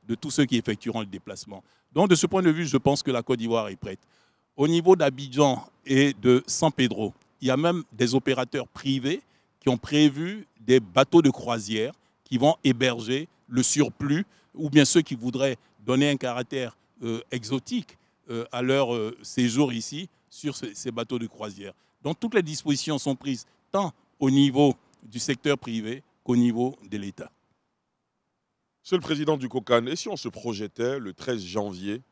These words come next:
Speaker 2: euh, le jour de l'ouverture de cette compétition tant attendue,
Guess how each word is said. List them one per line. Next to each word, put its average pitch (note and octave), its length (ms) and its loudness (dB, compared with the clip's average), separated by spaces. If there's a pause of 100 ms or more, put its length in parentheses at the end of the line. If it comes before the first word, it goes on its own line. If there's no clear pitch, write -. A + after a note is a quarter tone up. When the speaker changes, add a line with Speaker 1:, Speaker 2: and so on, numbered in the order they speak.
(580)
Speaker 2:
euh, F2 160 -8
le G#2 120 -2
jour A#2+ 340 2
de A2 80 -4
l'ouverture G#2+ 560 -4
de F#2 80 -10
cette F#2+ 220 -12
compétition G2 720 -14
tant B2 200 -2
attendue, G2+ 640 -12